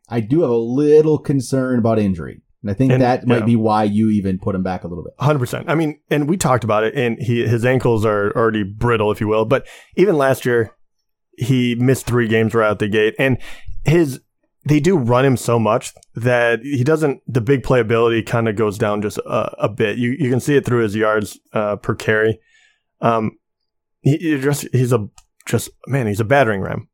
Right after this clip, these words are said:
Speaker 1: Yep.
Speaker 2: And I think it will
Speaker 1: That's
Speaker 2: take its toll. And I think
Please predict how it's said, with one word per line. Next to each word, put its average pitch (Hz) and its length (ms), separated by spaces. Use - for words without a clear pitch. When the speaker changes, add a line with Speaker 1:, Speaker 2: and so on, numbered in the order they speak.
Speaker 1:
Yep. 135 100
Speaker 2:
And 143 80
I 147 120
think 151 320
it 131 180
will 135 200
Speaker 1:
That's - 60
Speaker 2:
take 135 200
its - 140
toll. 117 400
And 131 100
I 131 40
think 156 280